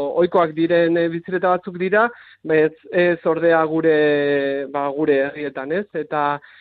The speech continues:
e, esan behar dago, ba, oi, oso, ba, erosoak direla, eta, eta, ba, oso komodoak.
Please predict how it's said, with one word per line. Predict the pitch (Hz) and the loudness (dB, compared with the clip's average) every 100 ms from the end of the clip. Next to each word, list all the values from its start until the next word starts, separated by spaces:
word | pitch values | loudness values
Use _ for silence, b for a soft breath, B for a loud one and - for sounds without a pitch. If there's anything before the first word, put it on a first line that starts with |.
| B B - | B B 0
e, | 165 156 151 147 143 139 135 135 135 135 | 4 6 6 4 4 4 4 2 0 -2
esan | 156 | -4
behar | 165 160 | -2 0
dago, | 165 | 0
ba, | 160 143 | 2 0
oi, | 143 147 143 139 | 2 0 0 -4
oso, | 143 160 147 143 143 143 139 139 139 135 135 127 123 104 | -4 -2 0 0 0 0 0 0 0 -2 -2 -4 -8 -8
ba, | - 139 131 120 107 101 95 | -6 -4 -4 -4 -8 -8 -6
erosoak | 160 170 - 175 151 | -2 -2 0 0 0
direla, | 147 147 196 208 208 214 | -2 0 2 4 4 4
eta, | 180 156 147 139 135 135 135 b b b b | 2 2 2 2 2 2 0 b b b b
eta, | - 151 151 143 139 131 131 131 | -6 -2 2 2 2 0 -2 -2
ba, | 147 | -2
oso | 143 143 165 | -4 -4 -6
komodoak. | 156 135 135 143 - | -4 -4 -4 -4 -8